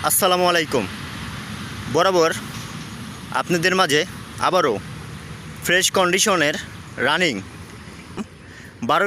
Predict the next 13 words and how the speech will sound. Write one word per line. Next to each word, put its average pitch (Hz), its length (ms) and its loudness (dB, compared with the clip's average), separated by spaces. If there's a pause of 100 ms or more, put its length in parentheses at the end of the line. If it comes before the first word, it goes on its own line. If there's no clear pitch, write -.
ফিটের 170 300 4 (840)
দুই 180 160 4
হাজার 180 300 4 (800)
বিশ 190 140 4 (100)
সালের 175 300 4
গাড়ি, 151 180 2 (1000)
এসিএল 214 380 4
গাড়ি। 160 180 4 (880)
দর্শক 202 320 4 (340)
দেখতে 180 240 2
পাচ্ছেন 180 280 4 (1080)
এসিএল 220 320 4
গাড়িটি 196 320 4